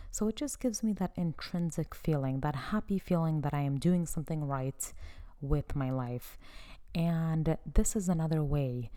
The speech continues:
You know, you might be thinking, "Well, why refugee families? Why this organization?" And as I mentioned, I've had good background history with this organization, and I have worked firsthand with nonprofit work.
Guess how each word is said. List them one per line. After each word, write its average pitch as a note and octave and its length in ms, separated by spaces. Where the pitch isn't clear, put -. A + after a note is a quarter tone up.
You F#3 100
know, F#3 100
you F3 200
might F#3+ 260
be F#3+ 140
thinking, D#3 560
"Well, C#3+ 160
why C#3+ 180
refugee C#3+ 480
families? C3+ 640
Why D3 360
this C#3+ 180
organization?" D3 960
And F#3 160
as G3+ 300
I F#3+ 80
mentioned, D#3 880
I've F3 220
had E3+ 360
good E3 320
background D3+ 540
history E3 400
with D#3+ 160
this - 160
organization, E3+ 840
and D3 180
I D3 140
have C#3 320
worked D3 500
firsthand D3+ 760
with D#3 160
nonprofit D#3+ 680
work. F3+ 400